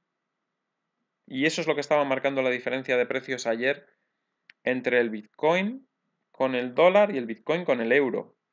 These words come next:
Incomprensible. Yo os lo comento, pero es algo incomprensible. Que a día de hoy todavía no me explico cómo ha podido pasar tres días que la cotización del euro con el dólar haya estado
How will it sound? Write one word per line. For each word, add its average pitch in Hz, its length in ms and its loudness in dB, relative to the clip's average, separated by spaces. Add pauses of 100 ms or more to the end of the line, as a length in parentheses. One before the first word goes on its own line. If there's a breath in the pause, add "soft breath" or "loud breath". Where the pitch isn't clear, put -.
Incomprensible. 117 1040 -4 (380)
Yo 143 180 6
os 180 60 6
lo 185 120 6
comento, 196 680 0
pero 127 160 4
es 151 100 -4
algo 180 240 2
incomprensible. 120 1000 -2 (720)
Que - 280 -2 (120)
a 123 100 4
día 151 280 6
de 131 180 4
hoy 226 460 2
todavía 135 340 4
no 151 120 -4
me 147 100 -4
explico 175 440 -4
cómo 143 300 0
ha 139 80 0
podido 131 320 0
pasar 170 400 -2
tres 139 340 0
días 180 500 0 (1160)
que 139 100 0
la 127 120 4
cotización 127 640 -2
del 117 140 2
euro 135 260 2
con 120 100 -2
el 117 160 -2
dólar 170 540 0
haya 139 260 0
estado 156 480 2